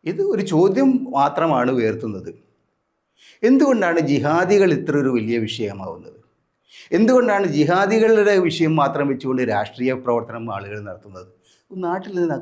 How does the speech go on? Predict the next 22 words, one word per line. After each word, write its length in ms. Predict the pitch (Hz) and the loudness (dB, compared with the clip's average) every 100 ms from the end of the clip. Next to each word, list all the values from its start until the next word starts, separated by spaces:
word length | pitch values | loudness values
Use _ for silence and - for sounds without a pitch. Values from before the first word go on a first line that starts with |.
| 127 | -2
കാര്യങ്ങളൊന്നും 500 | 127 135 139 127 113 | 0 -2 -2 -2 -2
നടക്കുന്നില്ലേ? 420 | 98 107 98 87 - | -4 -10 -14 -14 -12
നാട്ടിൽ 220 | 117 120 123 | -12 -8 -8
സ് 60 | 110 113 | -8 -8
റോഡ് 260 | 107 110 113 | -6 -4 -6
ഉണ്ടാകുന്നില്ലേ? 500 | 107 98 95 90 87 - | -6 -8 -10 -16 -20 -18
സ്കൂൾ 220 | - 127 120 | -4 -2 0
ഉണ്ടാകുന്നില്ലേ? 640 | 113 101 95 95 87 90 95 101 | -2 -4 -6 -8 -14 -18 -20 -12
വിദ്യാഭ്യാസ 480 | 107 127 131 131 131 | -4 -2 0 -2 -4
പ്രവർത്തനം 340 | 120 113 110 110 | -6 -6 -6 -10
ഉണ്ടാകുന്നില്ലേ? 440 | 104 90 87 - - - - - | -10 -10 -12 -18 -20 -20 -20 -4
ജനങ്ങൾക്ക് 360 | 139 147 160 160 131 | 0 2 2 2 2
പ്രയോജനം 340 | 131 131 127 123 | 2 2 0 0
ഒന്നും 180 | 156 160 | 0 0
ചെയ്യുന്നില്ലേ? 360 | 110 104 98 - _ _ - - 123 | -4 -8 -16 -20 _ _ -20 -8 -2
എന്തെങ്കിലും 460 | 151 170 226 247 262 214 | 2 4 4 4 4 4
ചെയ്യുന്നുണ്ടെങ്കിൽ 680 | 196 190 196 175 170 175 175 107 | 4 2 2 0 2 2 2 0
അത് 120 | 185 226 | 0 2
പറയുന്നതിന് 460 | 226 196 190 185 175 | 2 2 2 2 4
പകരം 260 | 165 165 165 147 | 4 4 2 2
ഈ 40 | 226 143 | 2 2
നാട്ടിൽ 320 | 139 143 | 0 0